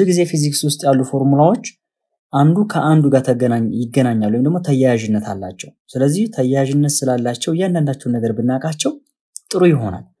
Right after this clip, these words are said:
አሁን ቮሊዩም እና ኤሪያ ይገናኛሉ አይገናኙም?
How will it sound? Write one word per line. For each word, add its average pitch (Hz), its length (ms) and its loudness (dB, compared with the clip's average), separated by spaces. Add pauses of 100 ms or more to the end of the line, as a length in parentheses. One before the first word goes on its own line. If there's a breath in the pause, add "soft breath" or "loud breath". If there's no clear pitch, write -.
(480)
አሁን 196 240 2
ቮሊዩም 185 360 6
እና 170 120 4 (120)
ኤሪያ 123 320 2
ይገናኛሉ 170 600 0
አይገናኙም? 98 560 0